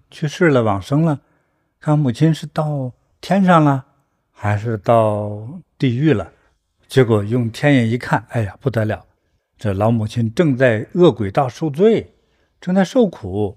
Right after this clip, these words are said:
饿得皮包骨，非常可怜。旁边那个环境是又阴冷、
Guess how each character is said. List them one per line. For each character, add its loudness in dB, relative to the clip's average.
饿 2
得 6
皮 -6
包 2
骨， -4
非 -4
常 0
可 -6
怜。 -4
旁 -8
边 0
那 0
个 -2
环 0
境 0
是 0
又 2
阴 0
冷、 -6